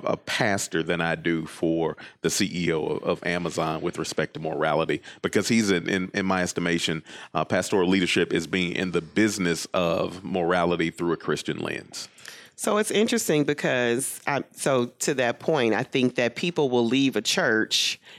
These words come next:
Speaker 2: and stay on their job,
Speaker 1: Mm-hmm.
Speaker 2: right? Like
Speaker 1: Yeah.
Speaker 2: you said, how you do anything is how you, how you do everything.
Speaker 1: Right.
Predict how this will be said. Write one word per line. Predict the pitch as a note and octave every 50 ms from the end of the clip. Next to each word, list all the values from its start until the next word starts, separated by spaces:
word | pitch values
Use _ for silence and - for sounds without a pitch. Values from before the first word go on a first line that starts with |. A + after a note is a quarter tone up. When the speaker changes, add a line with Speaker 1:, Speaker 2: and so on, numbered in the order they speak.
| _ _ _ -
Speaker 2:
and | A#2+ A#2 A2
stay | - - E3 D3 C#3 B2+
on | B2 B2 A2+ A2+
their | A2 G#2+
job, | G#2 A2+ B2 A#2 A2+ F#2 D2+ C2 C2 - - _ _ -
Speaker 1:
Mm-hmm. | - A2+
Speaker 2:
right? | A2+ A2 A2+ A2+ - -
Like | A2 G#2+ - -
Speaker 1:
Yeah. | -
Speaker 2:
you | A#2 A#2
said, | - - C#3 A#2+ G#2 G#2 B2
how | A#2+ A2
you | A2 G#2+ A2+ A2+
do | G#2 A2+ A2+ A#2
anything | A#2 A#2 A2+ A#2 A2+ G#2+ G2 G2
is | G2+ -
how | - G#2+ G#2
you, | G2+ G2+ G#2 G#2 - _ _ -
how | - A#2 G#2+
you | G#2 F#2+ G#2
do | F#2+ G#2 G2+ G2+ G#2+
everything. | G2+ G2+ - F2+ F2+ - - A1 A1 C2+ C#2+ D#2 D2+
Speaker 1:
Right. | D2+ - F#2+